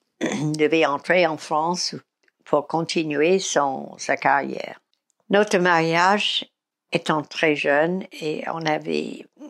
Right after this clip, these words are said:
beaucoup de difficultés pour trouver des maisons, pour, pour, c'était,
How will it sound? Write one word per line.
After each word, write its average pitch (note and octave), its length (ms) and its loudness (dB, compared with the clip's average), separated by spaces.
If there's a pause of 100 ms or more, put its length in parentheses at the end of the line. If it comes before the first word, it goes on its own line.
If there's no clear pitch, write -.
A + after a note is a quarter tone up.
(320)
beaucoup F3+ 380 0
de F#3 120 0
difficultés F#3 1160 0 (480)
pour E3 180 2
trouver D#3 360 0
des D#3+ 160 0
maisons, D#3+ 680 2
pour, C#3 420 -2
pour, - 380 -14 (100)
c'était, - 540 -8